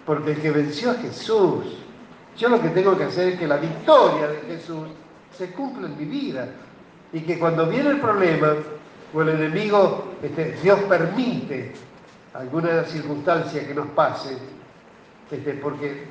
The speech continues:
Dios me cuida, ¿por qué me caí? Dios sabe que de esa manera a lo mejor, miren todas las experiencias que nos dio, a mi familia, a la iglesia, a mí, ¿no? Para seguir glorificándolo a Dios, ¿no?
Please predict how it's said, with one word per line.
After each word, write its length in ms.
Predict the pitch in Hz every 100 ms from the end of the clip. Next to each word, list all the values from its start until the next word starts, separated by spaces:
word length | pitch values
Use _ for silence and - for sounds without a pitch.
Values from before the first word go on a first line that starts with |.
| 139
Dios 220 | 214 185
me 180 | 156 -
cuida, 480 | 240 254 160 131 127
¿por 180 | 151
qué 140 | 180 202
me 220 | 202 175
caí? 320 | 143 139 139
Dios 260 | 160 240 240
sabe 320 | 262 269 220
que 140 | 160
de 100 | 147
esa 200 | 185 196
manera 440 | 151 147 185 233 196
a 40 |
lo 80 | 147
mejor, 380 | 139 127 196 196 202 - - - -
miren 300 | 214 240 233
todas 160 | 226
las 160 | 220 180
experiencias 720 | 156 165 208 254 - - 139
que 140 | 143
nos 200 | 131 139 139
dio, 180 | 127 113 - - -
a 100 | 247
mi 140 | 247 190
familia, 500 | 147 143 135 135 139
a 20 |
la 80 | 143
iglesia, 400 | 160 214 - 127
a 40 |
mí, 280 | 160 170 - - - - - - - - - -
¿no? 280 | 165 214 185
Para 220 | 156 135
seguir 340 | - 143 156 170
glorificándolo 840 | 175 147 - 143 190 190 147 143
a 60 | 143
Dios, 460 | 147 143 - - - -
¿no? 100 | 147